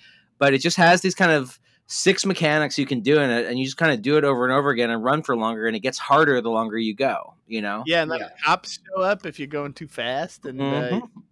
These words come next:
Speaker 1: You can smash the
Speaker 2: that's right.
Speaker 1: cops, too.
Speaker 2: Yeah. I, um, I wish that Alex hadn't come over and broken my computer so that I could still use my video game <laughs> controller on my
Speaker 1: Get this,
Speaker 2: computer.
Speaker 1: listeners,
Speaker 3: Yeah.
Speaker 1: here's my question for you.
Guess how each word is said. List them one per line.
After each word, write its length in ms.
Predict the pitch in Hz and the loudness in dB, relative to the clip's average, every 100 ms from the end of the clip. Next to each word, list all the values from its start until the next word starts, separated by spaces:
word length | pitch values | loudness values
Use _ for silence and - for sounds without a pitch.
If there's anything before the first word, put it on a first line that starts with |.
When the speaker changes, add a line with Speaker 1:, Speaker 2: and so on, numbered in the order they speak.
| _ _ | _ _
Speaker 1:
You 100 | 135 | -8
can 100 | 143 | -6
smash 320 | 131 135 135 | -2 0 0
the 60 | - | 0
Speaker 2:
that's 120 | 151 | -2
right. 60 | 127 | -2
Speaker 1:
cops, 140 | - | -2
too. 260 | - 131 208 _ _ _ | -2 -2 -4 _ _ _
Speaker 2:
Yeah. 100 | 156 151 143 _ _ - - - _ | -8 -8 -10 _ _ -20 -20 -20 _
I, 300 | 165 202 220 | 2 4 4
um, 560 | 208 175 170 156 151 151 - | 4 0 -2 -10 -12 -14 -4
I 100 | 165 | -2
wish 240 | 208 - | -2 0
that 240 | 196 170 156 | 0 0 0
Alex 300 | 165 165 - | 0 -2 -2
hadn't 300 | 170 147 120 | -4 -4 -10
come 180 | 170 | -8
over 200 | 143 139 139 | -6 -6 -8
and 100 | 127 | -4
broken 280 | 135 139 | -6 -6
my 120 | 143 127 | -8 -8
computer 460 | 135 123 135 127 | -10 -8 -6 -6
so 140 | 127 143 | -8 -8
that 140 | 131 | -6
I 60 | 123 | -4
could 160 | - 127 | -6 -12
still 240 | - 127 | -10 -8
use 200 | 123 120 | -8 -8
my 140 | 131 | -10
video 280 | 117 123 131 | -12 -10 -10
game 200 | 147 156 | -10 -14
<laughs> 40 | - | -14
controller 500 | 151 - - 740 - - - - - - | -12 -12 -6 -6 -6 -18 -14 -8 -6 -8
on 80 | - | -12
my 80 | 202 | 0
Speaker 1:
Get 220 | 185 208 | 4 4
this, 300 | 226 185 120 | 6 4 4
Speaker 2:
computer. 140 | - 143 160 | 0 2 2
Speaker 1:
listeners, 360 | 185 190 190 | 4 2 0
Speaker 3:
Yeah. 80 | - | 4
Speaker 1:
here's 120 | 220 | 4
my 100 | 247 | 4
question 380 | 233 180 165 - | 6 6 6 4
for 140 | 151 123 | 0 -2
you. 200 | 98 | -2